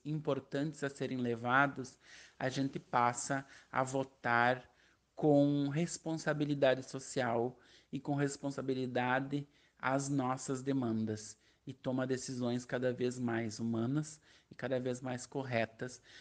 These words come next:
pra que a gente não fique depois cobrando políticos que não têm compromisso com as nossas dores. Acho que seria isso.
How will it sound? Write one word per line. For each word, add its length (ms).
pra 120
que 80
a 40
gente 200
não 160
fique 300
depois 640
cobrando 840
políticos 1000
que 680
não 280
têm 320
compromisso 880
com 200
as 160
nossas 480
dores. 680
Acho 240
que 80
seria 340
isso. 360